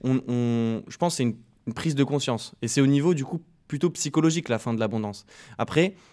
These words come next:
je pense que ce, ce changement d'état mental,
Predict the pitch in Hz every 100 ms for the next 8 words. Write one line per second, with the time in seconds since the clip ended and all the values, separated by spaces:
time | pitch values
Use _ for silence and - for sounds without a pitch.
0 | _ - - 170 175 143 135 - _ -
1 | - - - - 123 117 117 113 113 110
2 | 113 127 - - - - 113 151 143 160
3 | 156 127 117 117 117 113 139 175